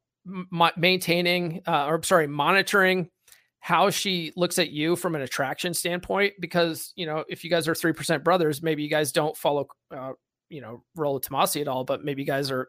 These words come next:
are Corey Wayne guys. Corey talks about always keeping an eye on her attraction level, right? He's got that scale of one to ten, and you're always trying to measure her attraction level to you. It's the same idea,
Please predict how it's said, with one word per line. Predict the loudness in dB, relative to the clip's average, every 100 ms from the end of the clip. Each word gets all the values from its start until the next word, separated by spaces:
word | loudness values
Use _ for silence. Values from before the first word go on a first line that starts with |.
| -6
are | -8
Corey | -2 -2 2
Wayne | 0 2
guys. | 0 -2 -6 -12 -20 -20 _ _
Corey | 6 6
talks | 10 8 10
about | 10 10 10
always | 8 10 8 6 2 -4 _ _ _ _
keeping | -4 0 2 2
an | 2
eye | 6 8 8 8 4 2
on | 2 4 2
her | 2 2
attraction | 4 2 2 -2
level, | -2 -6 -6
right? | -4 -4
He's | -2 -4 4
got | 4 6
that | 4
scale | 2 4 6 8 6
of | 4 0
one | -2
to | -2
ten, | 0 4 4 4 -6 _ _ -8
and | -2 0
you're | 2 4
always | 6 6 2
trying | 4 4 4
to | 2 0
measure | -4 2 2 4 2 0 -4
her | 0 2
attraction | 2 0 -2 0 -4
level | -4 -6
to | -8 -8
you. | -8
It's | -2 2
the | 4
same | 4 6 4 2
idea, | 2 2 2 -2 -4